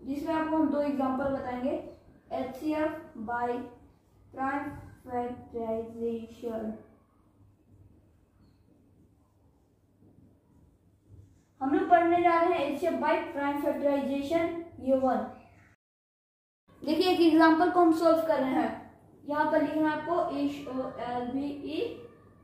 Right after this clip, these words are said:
सोल्व। अब आपको क्या करना है? एचसीएफ़ निकालना, प्राइम फैक्टराइजेशन वन हंड्रेड ट्वेंटी और थ्री हंड्रेड का। ये आपका रफ एरिया, इधर रफ करना है। रफ का स्पेलिंग ये होता है, Google पे भी सर्च कर सकते हैं। ये रफ का स्पेलिंग ये होता है, लेकिन आपको लग रहा हो कि रफ का स्पेलिंग नहीं है,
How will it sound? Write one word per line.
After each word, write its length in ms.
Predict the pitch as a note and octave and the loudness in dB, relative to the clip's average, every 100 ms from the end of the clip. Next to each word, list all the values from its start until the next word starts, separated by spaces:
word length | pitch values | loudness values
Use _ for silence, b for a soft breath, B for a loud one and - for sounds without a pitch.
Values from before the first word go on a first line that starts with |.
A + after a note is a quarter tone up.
| - | -20
सोल्व। 340 | - - C4 A3+ | -20 -10 -6 -6
अब 420 | - - - - | -8 -14 -14 2
आपको 280 | D#4+ E4+ F#4 | 4 6 4
क्या 180 | E4+ F4+ | 6 6
करना 220 | F#4 F4+ | 6 4
है? 200 | E4 D#4+ | 6 4
एचसीएफ़ 260 | E4+ F4+ | 4 0
निकालना, 380 | F4 E4 E4 E4+ | 2 2 2 2
प्राइम 220 | E4 E4 | 2 2
फैक्टराइजेशन 720 | E4 D#4+ D#4+ D#4 D4+ D4+ E4+ | 2 0 0 2 2 0 2
वन 180 | E4 D#4+ | 4 4
हंड्रेड 340 | E4 D#4+ D#4+ - | 4 2 0 0
ट्वेंटी 260 | D4 C#4+ | 0 4
और 240 | E4 - - | 4 4 2
थ्री 160 | D#4 | 0
हंड्रेड 280 | C#4+ C4+ C4+ | 4 4 4
का। 220 | B3 - B - | -2 -6 B -2
ये 140 | E4+ | 4
आपका 280 | F4 E4+ E4+ | 4 6 6
रफ 240 | E4 E4 | 6 4
एरिया, 240 | E4+ E4 E4 | 0 -2 -2
इधर 260 | C#4+ D#4+ | 0 2
रफ 240 | D#4 D4+ D4 | 2 -2 -2
करना 160 | D4 | -2
है। 360 | C4+ A#3+ G#3+ - B - | 0 -2 -4 -8 B -2
रफ 260 | B3+ D#4+ E4+ | 2 2 4
का 100 | D#4+ | 2
स्पेलिंग 380 | D#4+ D#4 D#4+ | 4 0 2
ये 80 | D#4+ | 4
होता 200 | D#4+ D#4 | 4 2
है, 80 | D#4 | 2
Google 260 | C4+ D4+ D#4 | 0 0 -2
पे 80 | |
भी 120 | D#4 - | -2 -2
सर्च 260 | D4 C#4 | -2 -2
कर 80 | C#4+ | -4
सकते 300 | C#4+ D4 D#4 | -2 -4 -2
हैं। 180 | D#4+ D#4+ | -2 0
ये 40 | |
रफ 240 | C#4 D4 D#4 | 0 0 -2
का 100 | D#4 | -4
स्पेलिंग 300 | D4+ D4+ D4 | -4 -4 -2
ये 100 | D4 | 2
होता 200 | D4 C#4+ | 2 2
है, 100 | C#4 | 0
लेकिन 180 | C4+ C4+ | -2 -4
आपको 180 | C4 C#4 | -2 0
लग 120 | C#4 | 2
रहा 160 | C#4 | 2
हो 120 | C#4 C4+ | 2 2
कि 100 | C4 | 0
रफ 180 | C4+ | 0
का 80 | C4+ | -4
स्पेलिंग 380 | C4+ C4+ C4+ C4+ | -4 -2 0 0
नहीं 220 | B3+ A#3+ | 0 -4
है, 120 | G#3+ | -8